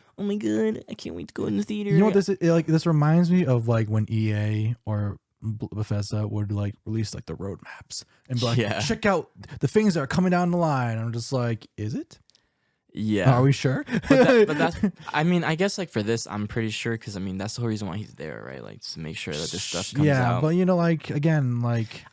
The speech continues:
Speaker 1: I also don't know how I feel about James Gunn doing it <laughs> at the same time. Like,
Speaker 2: Yeah.
Speaker 1: I don't, I don't know. I liked su-, his Suicide Squad movie, but, like, I don't, I don't know. I, I,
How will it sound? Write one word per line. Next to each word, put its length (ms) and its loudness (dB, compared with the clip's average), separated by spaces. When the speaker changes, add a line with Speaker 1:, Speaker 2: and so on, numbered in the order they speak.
Speaker 1:
I 60 2
also 260 2
don't 180 -2
know 160 0
how 100 -2
I 80 -2
feel 180 -4
about 180 -4
James 220 -6
Gunn 180 -8
doing 260 -6
it 200 -14
<laughs> 60 -14
at 380 0
the 80 0
same 300 -2
time. 340 -2
Like, 220 -8
Speaker 2:
Yeah. 500 -6
Speaker 1:
I 160 -2
don't, 220 -2
I 160 -2
don't 180 -4
know. 240 -2
I 120 -2
liked 280 -4
su-, 220 -6
his 180 -2
Suicide 460 -6
Squad 300 -8
movie, 340 -8
but, 320 -10
like, 200 -8
I 120 -6
don't, 200 -6
I 80 -12
don't 160 -14
know. 160 -16
I, 180 -2
I, 60 -6